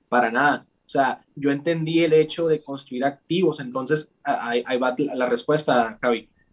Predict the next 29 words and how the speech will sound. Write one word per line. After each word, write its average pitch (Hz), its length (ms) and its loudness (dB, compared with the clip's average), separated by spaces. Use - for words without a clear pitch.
Este 165 240 2
es - 80 -2
un 175 100 4
activo 170 440 2
financiero 147 800 2
sin 214 440 -2
gasto 165 340 -2
fijo 180 340 -4
mayor, 151 480 2
sin 131 380 -10
riesgo, 165 560 -2
este, 123 640 0
con 143 180 0
una 147 180 4
visión 143 300 2
empresarial 143 500 -2
increíble, 156 540 0
un 156 80 2
crecimiento 143 500 -4
que 131 120 -2
puedes 139 320 -4
generar 127 300 0
exponencialmente. 135 1080 0
No 151 180 2
muchos 185 340 2
negocios 143 440 -4
pueden 151 180 0
hacer 135 260 -2
eso, 160 300 4